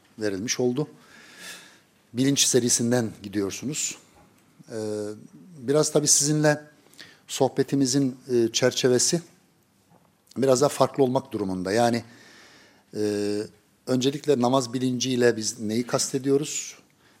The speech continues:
neyi anlamalıyız, insanımıza da bunu nasıl aktarmalıyız? Yani çünkü siz bu konuda,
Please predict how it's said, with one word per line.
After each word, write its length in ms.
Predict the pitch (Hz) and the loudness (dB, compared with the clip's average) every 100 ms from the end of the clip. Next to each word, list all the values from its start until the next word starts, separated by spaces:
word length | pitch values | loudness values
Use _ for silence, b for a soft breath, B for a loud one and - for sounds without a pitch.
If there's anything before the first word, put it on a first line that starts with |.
| 104 | -2
neyi 200 | 113 131 | 2 2
anlamalıyız, 640 | 117 120 123 131 156 151 | 0 -2 -2 -2 -2 -2
insanımıza 540 | 135 - 147 156 180 | 0 0 0 -2 0
da 140 | 156 131 | 0 0
bunu 140 | 160 | 0
nasıl 220 | 151 160 | 2 2
aktarmalıyız? 840 | 123 - 104 92 87 85 - - - _ _ b b b b b b b b - | 2 0 -4 -4 -8 -8 -6 -6 -8 _ _ b b b b b b b b -8
Yani 200 | 107 104 | -4 -2
çünkü 200 | - 120 | -4 -4
siz 460 | 117 - 135 135 120 | -2 0 -2 -4 -6
bu 60 | 120 | -4
konuda, 500 | 117 107 135 156 | -4 -2 -2 -2